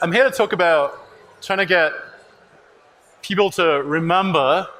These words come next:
why we do this thing. And hopefully it's not just about making money, although it's fun.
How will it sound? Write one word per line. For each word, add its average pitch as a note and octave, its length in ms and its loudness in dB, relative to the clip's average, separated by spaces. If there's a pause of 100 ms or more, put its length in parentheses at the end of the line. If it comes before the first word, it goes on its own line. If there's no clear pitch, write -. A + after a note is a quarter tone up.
(760)
why E3 200 2
we F3+ 140 -2
do D#3+ 160 -2
this D3 180 -2
thing. G2 240 -4 (220)
And D3 120 0
hopefully F3+ 420 0
it's D3 120 -2
not D#3 180 0
just D#3 140 -4
about D3+ 140 0
making C#3 240 -2
money, C#3+ 180 0
although C3 200 2
it's - 240 -10
fun. C3 340 -4